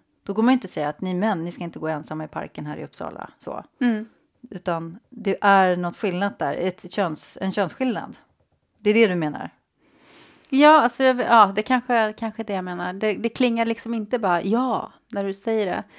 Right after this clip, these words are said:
Speaker 2: Men att, för det finns ju, jag upplever att det finns ju
Speaker 1: Jag menar, kvinn-,
Speaker 2: definitivt
Speaker 1: kvinnor förväntas ta ansvar för att i-,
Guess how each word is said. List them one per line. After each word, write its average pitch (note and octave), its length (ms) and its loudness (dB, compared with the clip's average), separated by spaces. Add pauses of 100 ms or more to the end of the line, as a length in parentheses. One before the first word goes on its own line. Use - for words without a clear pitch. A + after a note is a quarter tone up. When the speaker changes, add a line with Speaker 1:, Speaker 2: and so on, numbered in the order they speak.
(280)
Speaker 2:
Men A3+ 200 4
att, A3+ 380 0 (1120)
för - 80 -4
det B3 80 2
finns C4+ 300 -2
ju, G#3 200 -4
jag A3+ 100 4
upplever C#4+ 360 2
att G3 80 0
det G3 80 -8
finns F#3+ 240 -8
ju - 20 -4
Speaker 1:
Jag B3+ 60 4
menar, C#4 180 8
kvinn-, C#4 360 6
Speaker 2:
definitivt C#4 280 4
Speaker 1:
kvinnor C4 420 4
förväntas G#3+ 420 2
ta G3 260 0
ansvar A3 720 2
för F3+ 400 2
att - 160 -8
i-, G3 180 -6